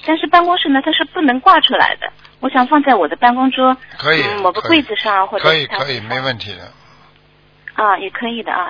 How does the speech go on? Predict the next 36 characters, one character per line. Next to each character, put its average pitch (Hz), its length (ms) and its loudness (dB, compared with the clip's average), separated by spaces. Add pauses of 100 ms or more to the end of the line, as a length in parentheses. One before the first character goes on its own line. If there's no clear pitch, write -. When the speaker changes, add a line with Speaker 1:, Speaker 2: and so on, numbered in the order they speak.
Speaker 2:
嗯。 - 80 -6
Speaker 1:
因 277 80 2
为 285 40 4
我 262 80 4
经 285 160 -2
常 269 140 0
会 254 80 -2
在 254 80 -2
办 269 160 2
公 277 80 4
室 277 140 -2
念 220 240 -6
经， 214 120 -12
我 202 120 -10
想 220 160 -8
这 247 100 -8
样 240 100 -2
的 220 80 -6
话 220 200 -4
气 - 60 -20 (120)
场 196 140 -2
会 - 80 -8
好 113 200 -6
一 151 40 -18 (180)
些。 190 60 -12
Speaker 2:
嗯， - 20 -8
对， 143 400 6 (100)
对， 104 180 -12 (380)
这 147 120 -10
个 151 100 -4
是 143 100 -2
好 110 200 -2
方 127 240 0
法。 110 100 -4
Speaker 1:
嗯。 107 200 -10 (140)
Speaker 2:
嗯。 104 60 -20